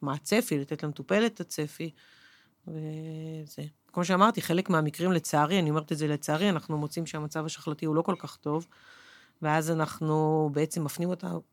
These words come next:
בחזרה לתוך הקופות כדי לקבל מימון,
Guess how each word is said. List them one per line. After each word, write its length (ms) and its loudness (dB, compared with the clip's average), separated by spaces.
בחזרה 560 8
לתוך 340 2
הקופות 480 4
כדי 420 2
לקבל 440 -2
מימון, 460 2